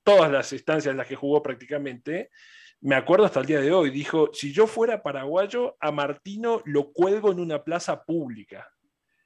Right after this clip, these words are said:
Y yo dije, "Ah, chinga, estamos en la final, de, Paraguay está en la final de la, de la Copa América y vos lo querés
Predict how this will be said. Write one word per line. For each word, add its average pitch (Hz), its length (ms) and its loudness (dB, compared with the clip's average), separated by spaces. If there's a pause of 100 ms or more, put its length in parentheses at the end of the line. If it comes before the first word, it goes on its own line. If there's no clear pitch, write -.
(200)
Y - 140 -14
yo 214 140 -8
dije, 262 240 -4
"Ah, 359 120 0
chinga, 339 440 4
estamos 302 400 2
en 269 120 0
la 220 80 4
final, 247 380 2
de, 196 220 0
Paraguay 208 400 4
está 247 160 -2
en 254 60 -2
la 233 100 0
final 220 340 -4
de 214 80 2
la, 180 220 0
de 170 140 -2
la 170 140 -4
Copa 202 440 0
América 240 440 -4
y 233 80 -2
vos 208 140 0
lo 220 140 -2
querés 190 240 -8